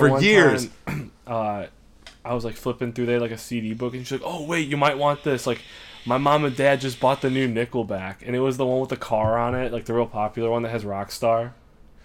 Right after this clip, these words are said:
Speaker 1: It looks like a fucking copy of, like, Gran Turismo.
Speaker 2: <laughs> Yeah, yeah. <laughs> And, and I put it on, like, "What the hell is this?"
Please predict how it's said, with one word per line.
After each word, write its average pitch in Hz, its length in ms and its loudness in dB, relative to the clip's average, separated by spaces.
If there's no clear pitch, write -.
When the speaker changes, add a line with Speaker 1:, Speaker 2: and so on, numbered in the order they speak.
Speaker 1:
It 143 100 6
looks 151 240 4
like 196 120 8
a 180 60 6
fucking 160 320 6
copy 135 340 6
of, 127 100 6
like, 123 280 4
Gran 120 240 2
Turismo. 110 500 -2
Speaker 2:
<laughs> - 0 -
Yeah, 170 200 6
yeah. 214 1120 6
<laughs> 381 100 0
And, 180 200 4
and 170 140 6
I 170 160 8
put 196 180 2
it 180 140 4
on, 156 240 2
like, 156 120 -2
"What 156 240 -2
the 147 220 6
hell 175 480 8
is 156 180 -2
this?" 165 720 0